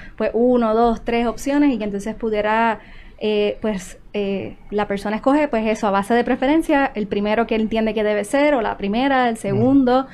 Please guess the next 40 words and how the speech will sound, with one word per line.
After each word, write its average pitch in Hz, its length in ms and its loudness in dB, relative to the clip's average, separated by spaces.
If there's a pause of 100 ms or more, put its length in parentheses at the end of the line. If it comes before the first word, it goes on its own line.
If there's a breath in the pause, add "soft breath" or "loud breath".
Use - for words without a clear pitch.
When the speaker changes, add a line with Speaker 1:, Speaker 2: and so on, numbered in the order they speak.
(280 loud breath)
Speaker 1:
y 220 120 -2
el 220 100 -2
tercero, 262 580 2
y 226 140 0
así 208 180 -2
sucesivamente, 262 800 0
y 233 200 0
se 208 180 0
va 208 160 2
descartando 262 720 2
la 226 140 0
persona 214 380 -4
que, 233 140 -2
pues, 202 220 -10 (100)
con 202 140 -10
más 202 180 -2
votos 240 380 -2
tenga, 247 360 -2 (260 loud breath)
que 240 100 4
pudiera 233 340 2
ser 285 140 0
Speaker 2:
Eso, 277 220 0
el, - 140 0
Speaker 1:
otro 247 200 2
Speaker 2:
el, 285 60 4
Speaker 1:
mecanismo. 214 400 -2
Speaker 2:
eso 151 160 2
es 151 80 8
un 165 100 4
mecanismo, 139 640 0
pero 113 260 0
sobre 120 400 0
lo 113 140 -4
que 120 80 -4
tú 110 160 -8
me 151 320 0
estás 156 220 0
planteando, 151 800 -2 (640 soft breath)
eh, 110 340 0
siempre 139 920 0